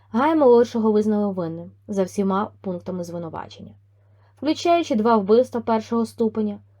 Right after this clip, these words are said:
два знущання над трупом. За словами судді округу Нокс Стівена Сворда, присяжні визнали його винним одноголосно за всіма пунктами обвинувачення. Суддя сказав Гаю молодшому, що він вважав його розумнішим,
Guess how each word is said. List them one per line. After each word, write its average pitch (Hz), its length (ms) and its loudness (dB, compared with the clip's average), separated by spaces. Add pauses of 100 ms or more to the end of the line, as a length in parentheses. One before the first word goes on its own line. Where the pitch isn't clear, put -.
(220)
два 330 220 2
знущання 233 640 0
над 214 200 -2
трупом. 156 460 -10 (480)
За 214 100 -2
словами 220 440 4
судді 214 640 -2
округу 202 440 -2
Нокс 196 480 -4
Стівена 190 460 -2
Сворда, 196 520 -4 (480)
присяжні 247 680 2
визнали 233 500 4
його 202 240 2
винним 233 520 0
одноголосно 202 920 0 (300)
за 196 140 0
всіма 190 580 -2
пунктами 180 560 -8
обвинувачення. 165 800 -12 (300)
Суддя 294 360 2
сказав 302 380 2
Гаю 294 260 4
молодшому, 277 680 2 (380)
що - 180 -4
він 349 180 2
вважав 311 360 4
його 294 200 4
розумнішим, 254 800 -2